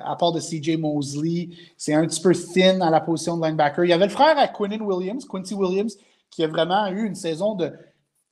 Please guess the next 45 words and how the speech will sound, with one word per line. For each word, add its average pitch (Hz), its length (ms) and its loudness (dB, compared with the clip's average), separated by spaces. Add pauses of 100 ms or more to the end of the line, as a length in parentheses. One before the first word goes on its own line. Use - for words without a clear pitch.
(100)
man, 190 200 -10
personne - 280 -6
ne - 40 -8
savait 135 160 -8
c'était 135 200 -8
qui, 214 320 2
là. 196 160 6
Puis 160 240 0
l'année 143 240 4
passée, 147 380 4
il 151 340 0
était 139 240 -4
tout 165 100 -6
feu, 202 400 0 (140)
tout - 100 -8
feu, 214 220 4
tout - 120 -8
flamme. 180 440 4 (400)
Euh, 127 180 -2
je - 60 -4
savais 170 200 6
même 185 140 6
pas 202 100 6
que 196 100 -2
Quinnen 165 320 -2
Williams 151 380 0
avait 135 220 -2
un 180 140 6
frère 156 360 0
avant 156 160 2
l'année 151 220 -2
passée. 143 380 -6
On 208 40 -6
se 190 60 -8
dit, 233 100 -4
ah, 392 180 6
ok, 220 120 -2 (140)
regardons 180 340 -4
ça. 208 280 -10 (580)
Euh, 147 560 0 (320)
mais 165 100 2
ça 190 160 4
prendrait 190 300 -2
un 226 120 2
linebacker, 185 640 -4